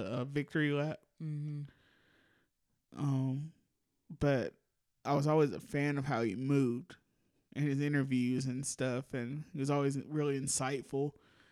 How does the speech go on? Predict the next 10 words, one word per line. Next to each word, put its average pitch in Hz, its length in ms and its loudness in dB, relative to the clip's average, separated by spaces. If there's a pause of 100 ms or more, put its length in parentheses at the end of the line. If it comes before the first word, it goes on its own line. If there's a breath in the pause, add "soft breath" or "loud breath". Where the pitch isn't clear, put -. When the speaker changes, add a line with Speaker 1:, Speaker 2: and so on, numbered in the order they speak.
(320 soft breath)
Speaker 1:
So - 140 6
I 151 80 10
was 156 160 8
really 170 320 6
excited 135 540 2
to 127 100 -4
see 127 480 -2 (880)
where 135 200 2
he 143 220 2
was 135 720 2